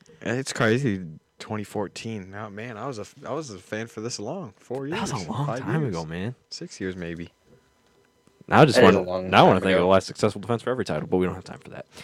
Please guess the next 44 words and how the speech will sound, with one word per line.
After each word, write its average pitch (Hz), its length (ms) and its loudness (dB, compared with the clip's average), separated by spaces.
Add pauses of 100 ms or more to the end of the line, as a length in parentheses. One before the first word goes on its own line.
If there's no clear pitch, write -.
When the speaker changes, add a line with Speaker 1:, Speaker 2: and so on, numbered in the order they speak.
(240)
Speaker 3:
Yeah. 85 400 4
Speaker 2:
Um, 92 160 -6 (160)
so, 117 480 10
unless 107 320 4
Brendan 117 320 4
has 110 140 4
something 117 220 2
else. 170 400 2 (240)
Speaker 1:
I 101 160 -6
do 92 200 -10
not. 90 380 -10
Speaker 2:
Bryce? 123 420 -4
Speaker 1:
Actually, 139 400 4
I 117 160 6
do 135 160 2
wanna 120 180 -2
say, 113 400 0 (360)
what 107 120 2
about 117 300 0
Gaethje 107 320 -4
saying 104 240 -6
he 104 80 -12
only 110 160 -10
has 92 100 -8
five 110 280 -6
fights 117 300 -6
left? 82 160 -10
That's 101 140 -10
cr-, - 160 -16
wild. 90 400 -6
Speaker 2:
I 85 40 -6
mean, 85 200 -4
he's, 107 240 -4 (540)
the 92 120 -8
way 120 200 2
he's 101 100 -4
Speaker 3:
I - 40 -4
Speaker 2:
fighting, 110 240 4
Speaker 3:
think - 100 -4
Speaker 2:
five 107 240 4
might 85 160 -4
be - 60 -12
stretching - 440 -2
it. - 140 -12